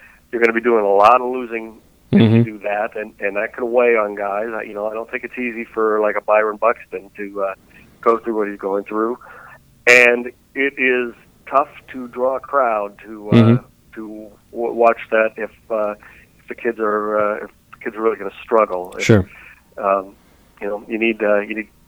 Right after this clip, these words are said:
Speaker 1: Kepler hitting home runs to, uh, and Sano hitting home runs to bring people in.
Speaker 2: Do you think they will ultimately come to regret, uh, Oswaldo Arcia not,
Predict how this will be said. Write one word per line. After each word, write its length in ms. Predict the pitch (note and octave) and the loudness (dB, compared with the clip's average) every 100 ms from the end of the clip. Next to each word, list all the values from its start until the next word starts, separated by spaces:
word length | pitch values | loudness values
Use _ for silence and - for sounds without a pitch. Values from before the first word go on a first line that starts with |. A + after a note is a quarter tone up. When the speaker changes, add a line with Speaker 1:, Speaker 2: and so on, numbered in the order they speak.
| - | 0
Speaker 1:
Kepler 380 | A2+ - A2+ G2+ | 0 4 0 2
hitting 180 | A2 | 0
home 200 | G#2 A2 | 0 0
runs 340 | A2 A2 G#2+ G2+ _ | 4 2 2 -4 _
to, 240 | G#2+ G2+ G2 | -12 -6 -4
uh, 160 | G2 F#2 - - - - | -4 -6 -14 -20 -20 -16
and 120 | G#2 - | -14 -6
Sano 320 | A#2 G#2+ G2+ | 2 4 4
hitting 240 | G2+ G#2+ | 2 -2
home 160 | G#2 G#2+ | -2 -2
runs 320 | A2 G#2 F2 _ | 0 -2 -4 _
to 60 | F#2+ | -6
bring 160 | G#2+ | -6
people 340 | G2+ A2 G2+ G2+ | -6 -8 -6 -4
in. 140 | G2 F#2 _ _ - - _ _ - | -6 -10 _ _ -20 -20 _ _ 0
Speaker 2:
Do 60 | E3+ | 4
you 60 | |
think 220 | G3+ B3+ - | 6 4 6
they 140 | G3 | 8
will 340 | F3 D#3+ D3 - _ - | 10 8 6 2 _ 6
ultimately 560 | D3+ C#3+ C3 B2 B2+ | 8 8 6 8 6
come 280 | A#2+ B2+ A#2+ | 8 6 4
to 460 | A#2 B2 A#2 A#2 A#2 - - - - - - - _ - | 4 6 8 8 4 -2 -20 -20 -20 -20 -18 -18 _ -2
regret, 680 | A#2 G#2+ - A#2 A2+ A2 - - | 2 2 2 6 6 6 0 2
uh, 640 | B2+ G#2+ G#2 G#2 G#2 G#2 - - _ _ _ _ - | 6 8 8 8 6 2 -4 -14 _ _ _ _ 0
Oswaldo 400 | A#2 G#2+ A2+ A2 | 2 4 6 8
Arcia 560 | G#2 G#2 - A2 G#2+ G#2+ | 8 6 4 6 6 6
not, 280 | G#2 G#2 | 6 4